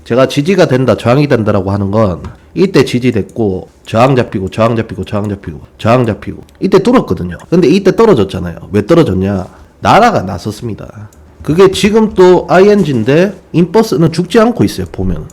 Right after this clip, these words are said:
이번에 만약에 인버스가 사천칠백십오 원, 그리고 사천칠백사십 원 뚫고 가면요, 어떻게 막을 건데요? 삼성전자가 막아줍니까?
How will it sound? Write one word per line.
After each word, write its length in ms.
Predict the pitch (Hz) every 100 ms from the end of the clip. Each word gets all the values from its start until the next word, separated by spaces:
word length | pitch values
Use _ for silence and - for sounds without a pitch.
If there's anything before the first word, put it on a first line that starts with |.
| -
이번에 420 | 196 247 240 151
만약에 960 | 104 101 135 117 101 107 107 95 92 -
인버스가 580 | - 170 202 196 147 107
사천칠백십오 920 | 104 131 156 175 180 170 156 - 165
원, 120 | 160 135
그리고 180 | 127
사천칠백사십 680 | 104 113 147 147 139 120 113
원 100 | 135
뚫고 280 | 165 240 208
가면요, 340 | 117 95 87 76 - - -
어떻게 340 | 110 226 196
막을 300 | 110 92 90
건데요? 300 | - 87 - - _
삼성전자가 680 | - 180 175 202 170 127 107
막아줍니까? 720 | 95 127 131 113 131 - 95